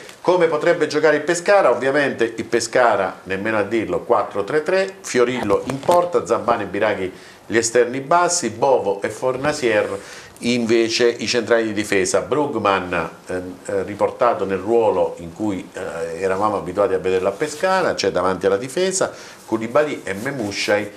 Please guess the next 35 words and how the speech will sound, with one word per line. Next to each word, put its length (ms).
a 120
sinistra 500
rispettivamente 760
a 40
destra. 460
Bajbek 460
e 80
Caprari 380
confermati 400
in 80
attacco, 400
la 100
squalifica 420
di 80
Ben 160
Ali 260
da, 340
con, 220
dovrebbe 760
consegnare, 560
almeno 280
questa 380
è 80
la 80
probabile 400
formazione 480
che 100
ci 60
ha 20
inviato 340
Giovanni 320
Tondonati, 520
che 100
questa 260
sera 340